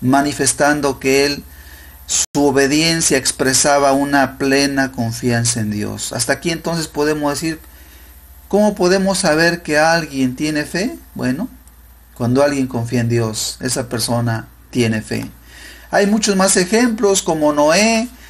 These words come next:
que fue obediente a Dios, que Dios le dijo: "Noé, prepárate un arca porque yo voy a destruir la tierra con todo lo que en ella hay".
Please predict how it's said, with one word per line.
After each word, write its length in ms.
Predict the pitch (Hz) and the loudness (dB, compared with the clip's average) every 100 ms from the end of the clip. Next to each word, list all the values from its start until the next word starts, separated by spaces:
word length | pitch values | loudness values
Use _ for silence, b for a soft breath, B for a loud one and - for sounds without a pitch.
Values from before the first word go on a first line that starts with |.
| B B B B | B B B B
que 100 | 151 | -2
fue 160 | 165 180 | 2 2
obediente 560 | 170 156 160 156 151 | 4 4 2 0 0
a 60 | 139 | 2
Dios, 460 | 151 202 220 220 | 4 4 2 2
que 120 | - 160 | 0 0
Dios 220 | 180 185 | 2 2
le 80 | 170 | 2
dijo: 280 | 185 190 | 0 0
"Noé, 440 | 170 156 170 214 220 | 0 2 4 2 2
prepárate 560 | 175 165 175 170 170 | 0 0 2 2 0
un 100 | 160 | 0
arca 480 | 156 202 208 208 190 | 2 4 2 2 0
porque 260 | 175 156 156 | -2 -4 0
yo 140 | 160 | 2
voy 160 | 160 160 | 2 2
a 40 | |
destruir 440 | 151 151 143 151 156 | 2 0 -4 -2 0
la 180 | 143 | 0
tierra 500 | - 143 165 170 160 | 0 0 2 2 -2
con 160 | 151 139 | -4 -4
todo 220 | 151 156 | 0 2
lo 140 | 147 - | 2 0
que 60 | |
en 100 | 135 | -2
ella 360 | 139 135 139 175 | 2 4 4 4
hay". 220 | 185 | 2